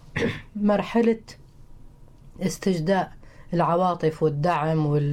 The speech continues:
والتعاطف معنا، هاي لازم نتجاوزها. نحن عمليا، أنا بالمركز الثقافي داخل مخيم جيلان بينار، نحن عم نشتغل خمس أدباء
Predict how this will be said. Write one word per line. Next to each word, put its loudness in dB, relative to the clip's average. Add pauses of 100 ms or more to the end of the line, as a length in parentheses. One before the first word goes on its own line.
(920)
والتعاطف 0
معنا، 0 (440)
هاي 2
لازم 2
نتجاوزها. 0 (380)
نحن 4
عمليا، 0
أنا 0
بالمركز -2
الثقافي -2 (360)
داخل 0
مخيم 0
جيلان 2
بينار، 0
نحن -2
عم 0
نشتغل 0
خمس -4
أدباء 0